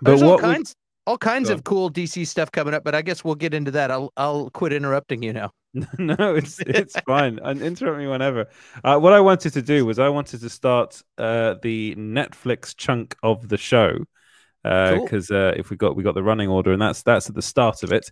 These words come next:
Speaker 1: So specifically, I wanted to talk about the, the new deal that Zack Snyder and Deborah Snyder and their, uh, production company Stone Quarry have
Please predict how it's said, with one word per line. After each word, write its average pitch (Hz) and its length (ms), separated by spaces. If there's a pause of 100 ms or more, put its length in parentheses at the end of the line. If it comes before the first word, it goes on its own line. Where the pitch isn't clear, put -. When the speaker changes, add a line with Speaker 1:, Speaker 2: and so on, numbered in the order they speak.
(440)
Speaker 1:
So 139 440
specifically, 117 1040
I 110 80
wanted 117 360
to - 80
talk 120 220
about 113 360
the, 120 280
the 120 100
new 135 280
deal 113 640 (340)
that 113 140
Zack 123 260
Snyder 127 380
and 117 120
Deborah 123 300
Snyder 107 540
and 107 260
their, 107 460
uh, 101 40
production 113 440
company 110 280
Stone 110 300
Quarry 123 380
have 104 300